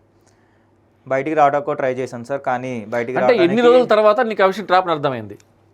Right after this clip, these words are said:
Speaker 1: ఓ రెండు మూడు రోజుల తర్వాత నాకు ట్రాప్ అని తెలిసింది సార్. డేటా ఎంట్రీ అని చెప్పేసి, ఆ, టూ త్రీ డేస్ డేటా ఎంట్రీ చేయించుకున్నారు. But ఫోర్త్ డే వచ్చేసరికి ఏంటంటే ఒక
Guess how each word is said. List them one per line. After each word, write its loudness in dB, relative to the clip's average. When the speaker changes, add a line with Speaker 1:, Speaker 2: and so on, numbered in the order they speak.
Speaker 1:
ఓ -10
రెండు -8
మూడు -4
రోజుల -4
తర్వాత -4
నాకు -8
ట్రాప్ -6
అని -12
తెలిసింది -12
సార్. -16
డేటా -2
ఎంట్రీ -6
అని -8
చెప్పేసి, -6
ఆ, -4
టూ -8
త్రీ -10
డేస్ -8
డేటా -4
ఎంట్రీ -10
చేయించుకున్నారు. -14
But -2
ఫోర్త్ -8
డే 0
వచ్చేసరికి -8
ఏంటంటే -8
ఒక -2